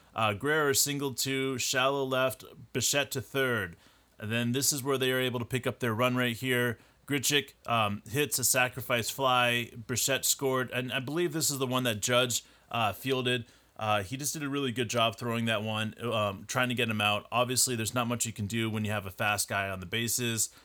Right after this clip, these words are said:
Um, and then we're able to get the next two guys, uh, two of the next three guys to get out. That's a really good job to get out of that inning with only giving up one run. Now we're down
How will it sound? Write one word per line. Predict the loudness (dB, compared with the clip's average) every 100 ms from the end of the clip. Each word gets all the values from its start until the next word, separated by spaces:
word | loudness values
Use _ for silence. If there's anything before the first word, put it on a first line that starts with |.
| -16 -2
Um, | 2 2 2 -2 -8 -10
and | -6
then | -4 -2
we're | -2 -2
able | 0 -2 -4
to | -2 -2 -4
get | -2 -2 -2
the | -4 -4
next | -4 -4 -6
two | -6
guys, | -4 -2 -2 0 -2 -4 _ _ _ -6
uh, | -2 -2 -4
two | -4 -2
of | -2
the |
next | -2 -2 -4
three | -4
guys | -2 0 -2
to | -4
get | -2
out. | 2 0 -2 -10 -20 _ _
That's | -4 -4 -2
a |
really | -4 -4 -4
good | -6
job | -2 -2 -2
to | -4
get | -4
out | -2
of | -2
that | -2 -4
inning | -2 -2 -2 -6
with | -8 -4
only | -2 0
giving | -2 -2
up | -4 -4
one | -4 -4 -2
run. | -2 -2 -6 _ _ _
Now | -2 0 2
we're | 2
down | 2 2 2